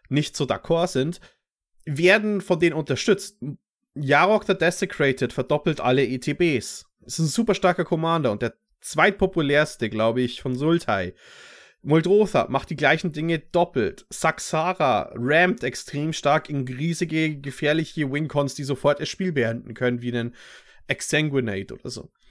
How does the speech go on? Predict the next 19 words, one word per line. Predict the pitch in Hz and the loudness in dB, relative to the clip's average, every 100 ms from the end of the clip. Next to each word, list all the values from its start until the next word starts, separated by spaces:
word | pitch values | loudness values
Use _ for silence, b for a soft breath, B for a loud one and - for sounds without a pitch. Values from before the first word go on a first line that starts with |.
| b b b b - | b b b b -8
Das | 143 | -2
sind, | 170 151 - - - - | -2 -2 -8 -16 -14 0
oder | 147 151 | 4 4
geht | 147 - | 2 -4
Infinite | 139 147 - 120 120 - | -4 -4 -4 -2 -2 -2
mit, | 120 107 - - - - | -6 -6 -10 -12 -12 -6
äh, | 113 110 | -2 -2
Pemmons | 104 - 127 113 - | 0 0 0 -2 -6
Aura, | 98 104 104 | -8 -6 -6
glaub | 101 76 - | -8 -10 -12
ich. | - _ _ b _ _ _ _ _ _ _ - | -18 _ _ b _ _ _ _ _ _ _ -6
Auf | 160 | 0
der | 196 - | 0 2
anderen | 240 233 | 2 2
Seite, | 151 135 151 196 190 | 2 2 2 4 4
wenn | 165 | 4
ich, | 170 - - | 0 -4 -12
sag | - 180 | 0 2
mal, | 180 165 | 2 0